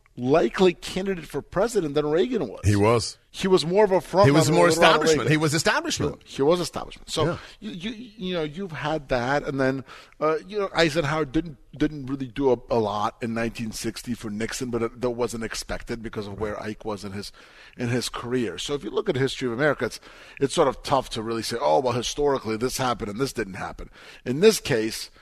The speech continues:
Speaker 1: j-, there's no secret that Barack Obama kept Joe Biden from running in twenty sixteen,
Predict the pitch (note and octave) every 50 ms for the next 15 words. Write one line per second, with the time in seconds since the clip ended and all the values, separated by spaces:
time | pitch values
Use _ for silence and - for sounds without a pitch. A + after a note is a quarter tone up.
0 | _ _ _ _ _ _ - A2+ A2+ - - - - - F#2 _ _ _ - -
1 | - - D3+ B2 D3+ D3 A#2+ B2+ F3 G3 A3 G3 - - - - F3 F3+ - -
2 | A#2+ G#2 G#2 - - B2 A#2+ A2+ G2+ A#2+ B2 C3+ D3 D3+ C#3+ - C3+ A2+ G2 A2+
3 | A#2+ B2 A#2+ A2 G2+ - - - D#3+ - G3 - - C3 A#2+ G#2+ F#2 A2 G#2+ A2
4 | A2+ G#2 G2+ - A2+ G#2+ G#2+ A2 A2+ A2 A2 G#2 G2+ G#2 G2 - - A#2 A2+ G#2+
5 | F#2+ - - F2 - - - - - A#3 A3 E3+ A2 E2+ D2 D2+